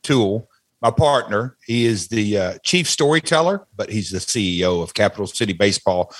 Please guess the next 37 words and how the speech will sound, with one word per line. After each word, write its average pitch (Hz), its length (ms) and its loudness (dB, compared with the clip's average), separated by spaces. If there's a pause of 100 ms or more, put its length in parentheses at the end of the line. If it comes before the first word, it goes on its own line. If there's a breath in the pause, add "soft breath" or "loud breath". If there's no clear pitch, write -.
(100)
which 143 240 0
is 160 180 0
the 139 100 2
organization 131 640 0
that 101 120 0
I'm 104 140 0
now 101 200 -2
a 98 40 0
part 139 300 0
of. 71 160 -6 (480 loud breath)
Um, 113 420 2 (460)
a 190 40 -6
little 214 440 0
backstory, 139 600 -2
two 202 160 -2
thousand 185 420 0
eighteen, 151 640 0 (360)
December, 139 760 0
Las 147 320 0
Vegas, 123 640 0 (320 soft breath)
um, 113 580 0 (640)
were 131 540 0
the 123 80 -6
winter 151 420 -2
meetings 135 440 -2
of 90 100 -10
baseball. 92 640 -4 (100)
And, 110 580 2 (220)
uh, 113 120 -10 (100)
you 147 100 -2
know, 92 220 -2 (100)
I 123 140 2
go 113 160 2
back, 98 360 0 (100)
I 92 100 -6
don't 87 100 -8
know, 76 240 -16